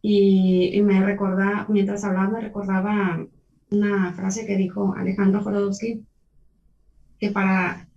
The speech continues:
ser necesitas dejar de hacer lo que no te gusta.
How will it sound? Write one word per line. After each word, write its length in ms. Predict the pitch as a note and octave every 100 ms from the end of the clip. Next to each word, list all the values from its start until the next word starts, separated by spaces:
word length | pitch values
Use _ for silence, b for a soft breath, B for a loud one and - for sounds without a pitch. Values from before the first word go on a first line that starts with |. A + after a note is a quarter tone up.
| _
ser 580 | - G#3+ A3+ D4 E4 - _ _ _
necesitas 920 | A3+ G#3 G3+ G#3 G3+ A3+ B3+ B3 - _ -
dejar 500 | G3+ G3+ G3+ G#3+ B3
de 80 |
hacer 360 | B3 G#3 A#3 B3+
lo 220 | A3+ G#3+ G3+
que 100 | G3
no 140 | F#3+
te 100 | G3+
gusta. 460 | F#3+ G3 - -